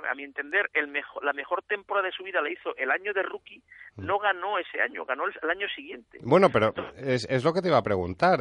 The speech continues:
Speaker 2: Eh, quizá con Magnum tenemos ahí un, un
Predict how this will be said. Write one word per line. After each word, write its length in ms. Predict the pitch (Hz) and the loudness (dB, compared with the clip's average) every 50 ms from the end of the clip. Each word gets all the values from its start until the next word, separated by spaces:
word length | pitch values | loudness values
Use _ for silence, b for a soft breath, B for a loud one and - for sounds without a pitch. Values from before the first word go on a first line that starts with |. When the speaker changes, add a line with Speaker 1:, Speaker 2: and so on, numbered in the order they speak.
| 101 - | 0 -4
Speaker 2:
Eh, 960 | - 90 92 92 95 95 95 95 95 98 98 95 98 98 95 98 98 92 82 90 87 73 85 95 85 62 - - | -4 -2 0 0 0 0 0 0 0 0 0 0 0 -2 -2 -2 -4 -4 -6 -10 -12 -16 -16 -18 -18 -18 -16 -10
quizá 500 | - 101 92 - 120 131 143 151 156 160 | -6 -6 -2 2 4 6 8 8 8 6
con 180 | 147 - 156 147 151 | 6 2 2 2 4
Magnum 320 | 156 156 151 156 156 151 | 2 2 2 2 0 0
tenemos 420 | 147 - 143 135 147 151 147 131 - | 0 0 0 2 2 2 2 2 2
ahí 160 | 143 147 147 | 4 4 4
un, 280 | 143 139 139 143 139 110 | 2 2 2 0 0 0
un 300 | - 139 143 143 143 143 | 0 0 2 2 2 2